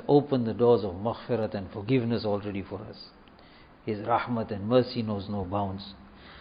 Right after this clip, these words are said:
So we require a few rakats namaz, some tilawat of the Quran Sharif, some istighfar and tawbah,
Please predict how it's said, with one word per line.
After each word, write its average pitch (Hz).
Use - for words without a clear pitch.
So 113
we 107
require 110
a 101
few 110
rakats 98
namaz, 101
some 98
tilawat 101
of 95
the 101
Quran 110
Sharif, 101
some 95
istighfar 104
and 98
tawbah, 101